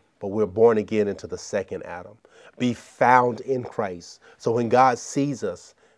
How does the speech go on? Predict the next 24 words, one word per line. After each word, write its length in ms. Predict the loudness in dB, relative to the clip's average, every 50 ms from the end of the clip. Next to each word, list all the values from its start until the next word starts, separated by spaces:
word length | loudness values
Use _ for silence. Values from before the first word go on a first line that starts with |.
| _
let 180 | -2 0 0 2
us, 240 | 0 0 -2 -8 -18 -12
let 280 | -4 0 2 2 2 2
him 240 | 0 -4 -4 -4
see 360 | -6 -12 -8 -6 -4 -2 -2 -2
us 200 | -4 -4 -10 -8
in 160 | -8 -6 -6 -8
Christ. 640 | -10 -6 -2 -2 -2 -2 -4 -10 -16 -20 -20 -20 _ _ _ _ _ _ _ -8
Be 140 | -4 -4 -2
found 400 | 0 4 6 6 8 6 4 2 0
in 180 | 0 0 0
him, 300 | 0 0 -2 -2 0 2
not 220 | 2 2 2 2 0
having 760 | -6 -6 0 2 4 4 4 4 0 -4 -6 -6 -10 -14 -16 _ _ _ _ _ _ _ _ _ -4
a 120 | -2 -2 0
righteousness 760 | 2 4 4 4 4 2 0 -10 -10 -6 -4 -4 -4 -4 -6
of 200 | -4 -4 -4 -2
my 240 | 0 0 0 0 0 0
own 440 | 4 4 6 6 6 4 2 0 -2
that 180 | -4 -4 -4
comes 300 | -8 -6 -6 -6 -6 -6
from 220 | -8 -8 -6 -4 -2
the 100 | -2 2
law 420 | 4 6 6 6 4 2 -2 -10